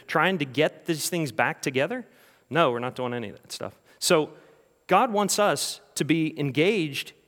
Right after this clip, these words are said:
in him, going back to him for nourishment. Once he says it, we believe it. That's how we walk by faith. So our faith is in God, not in our own faith, that we can somehow make up and, and do something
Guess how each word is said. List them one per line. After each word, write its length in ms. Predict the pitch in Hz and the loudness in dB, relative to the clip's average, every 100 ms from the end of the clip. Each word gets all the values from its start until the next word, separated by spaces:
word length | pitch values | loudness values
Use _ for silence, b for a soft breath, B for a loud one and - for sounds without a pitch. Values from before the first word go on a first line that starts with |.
| _ | _
in 160 | 151 151 | 0 2
him, 360 | 208 147 101 | 2 2 0
going 260 | 113 196 208 | 0 2 2
back 200 | 180 170 | 0 0
to 60 | 160 | -2
him 140 | 185 | -2
for 160 | - 151 | -2 -2
nourishment. 520 | 175 175 - - - _ B B B B B _ - - | -2 -2 -6 -12 -14 _ B B B B B _ -20 -4
Once 260 | 139 220 - | 0 2 2
he 120 | 247 | 0
says 320 | - 214 220 | 4 4 2
it, 200 | 240 - | 0 -2
we 140 | 156 | -2
believe 380 | 185 170 165 123 | 0 2 2 0
it. 100 | 101 | 0
That's 200 | 170 170 | 0 0
how 100 | 185 | 0
we 140 | 185 165 | 0 0
walk 300 | 147 147 - | 0 -2 0
by 140 | 131 | -2
faith. 360 | - 104 98 - | -2 -4 -4 -4
So 280 | - 143 135 B B - | -2 -2 -4 B B 2
our 120 | 208 | 4
faith 300 | - 233 226 | 4 2 4
is 140 | 156 | 2
in 160 | 156 127 | 2 2
God, 520 | 147 180 127 107 104 - b b _ | 4 4 4 0 -2 -18 b b _
not 200 | 139 151 | 4 4
in 100 | 143 | 4
our 140 | 131 | 0
own 160 | 131 123 | 0 -2
faith, 440 | - 135 107 - | 0 2 2 -2
that 120 | - 110 | -8 -6
we 120 | 135 | -6
can 120 | 123 | -4
somehow 400 | - 127 110 113 | -2 -2 -2 -2
make 300 | 107 120 120 | 0 -2 0
up 300 | 120 - - _ _ _ _ | -2 -2 -12 _ _ _ _
and, 200 | 117 113 - | -8 -8 -6
and 140 | 117 | -6
do 120 | 120 | -6
something 460 | 113 - 95 107 107 | -6 -6 -6 -8 -8